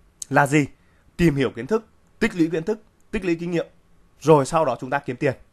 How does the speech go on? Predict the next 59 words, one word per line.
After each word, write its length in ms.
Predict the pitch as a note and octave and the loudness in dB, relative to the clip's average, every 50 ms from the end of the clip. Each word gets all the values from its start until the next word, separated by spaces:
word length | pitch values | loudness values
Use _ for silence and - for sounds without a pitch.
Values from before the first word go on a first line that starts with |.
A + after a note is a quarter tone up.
| _ _ _ _ _ _ _ _ _ _ _ | _ _ _ _ _ _ _ _ _ _ _
Đó, 180 | A#2 C#3 D3+ | 2 2 2
chứ 120 | E3 G3 G3+ | 2 -2 -4
không 120 | G#3 G3 | -2 0
phải 180 | G3+ F3+ B2 G#2 | 0 0 0 0
là 220 | G#2+ A2 A2 G#2 - _ - | -2 -2 -2 -4 -10 _ -6
kiếm 180 | B2 A#2+ D3+ | -6 -4 -2
tiền 200 | F3+ E3 D3 B2+ | -2 -2 -2 -2
là 60 | A#2 | -4
nhiệm 160 | A2+ A#2+ A#2+ A#2 | -8 -8 -8 -8
vụ 120 | A#2+ A#2 | -6 -6
đầu 100 | A#2 A2+ | -6 -6
tiên 180 | A2+ D3 C#3+ C3+ | -4 -6 -6 -6
khi 100 | C3+ C3 | -6 -8
các 60 | C#3 | -8
anh 80 | C#3 | -8
chị 120 | - C#3 A#2+ | -8 -8 -6
lên 160 | A#2+ B2 B2 | -6 -8 -8
thị 100 | A#2+ A2 | -8 -12
trường 160 | A2 G#2 G2 | -12 -12 -14
chứng 80 | G2+ G2+ | -8 -4
khoán. 160 | A2 G#2 A#2 - - - - - - | -4 -4 -4 -6 -12 -20 -20 -14 -6
Và 80 | - C#3 | -6 -4
chúng 120 | C3+ D#3+ | -2 0
ta 100 | F3 F#3+ | 0 0
xác 220 | - - A3+ A#3+ A#3 | 2 4 2 2 4
định 180 | A3+ F3+ D#3+ | 2 0 0
được 160 | D3+ C3+ - - | -2 -4 -2 -2
cái 80 | D#3+ | -4
mục 140 | F3+ E3+ - | -4 -4 0
tiêu 160 | F#3 F3+ F3 | 2 2 2
như 100 | F3 E3+ | 2 0
vậy 160 | E3+ D#3+ B2+ A#2+ | 0 0 0 2
rồi 180 | C3 A#2+ - | 2 2 2
ấy, 100 | - - - _ _ _ _ - _ _ _ _ | 0 -4 -8 _ _ _ _ -20 _ _ _ _
thì 280 | - F3 F#3 F3 D#3 C3 - _ _ _ _ - | 0 0 2 2 0 -2 -6 _ _ _ _ -4
cái 100 | E3 E3 | -4 -2
kim 160 | - A3+ A3 - | 0 -2 -2 -2
chỉ 160 | - D3 B2+ | -2 0 2
nam 300 | D3 F#3+ G3+ G3+ G3+ F3+ E3 - | 2 4 2 2 0 -4 -10 -4
trong 160 | - G3+ G3 | -2 0 0
cái 80 | G3 F#3+ | 0 2
quá 140 | - D3+ F3 - | 0 0 0 2
trình 160 | G3+ E3 C#3 | -2 -4 -4
mà 60 | B2+ | -6
chúng 140 | B2 - C3 | -8 -10 -4
ta 200 | - E3+ E3+ F3+ | -2 0 0 0
hành 200 | F3 F3 D3+ C3+ | -2 -2 -2 0
động 140 | C#3 C#3 - - _ _ _ _ _ _ _ _ | 0 0 0 -2 _ _ _ _ _ _ _ _
và 120 | C3 - - | -2 -2 2
trong 200 | - F#3 F3+ F3+ | 4 2 2 2
cái 80 | E3 | 2
quá 120 | D#3+ D#3+ E3 | 0 0 0
trình 120 | F3 D3+ C3 | 0 -4 -4
mà 60 | A#2+ A2+ | -6 -8
chúng 80 | B2+ | -6
ta 140 | C#3 D#3 D#3+ E3 | -4 -4 -4 -4
chinh 160 | - - F#3 E3+ | -8 -10 -10 -4
chiến 200 | F3 D#3 D#3 G#3 | -2 -2 -2 -2
ấy, 100 | - | -4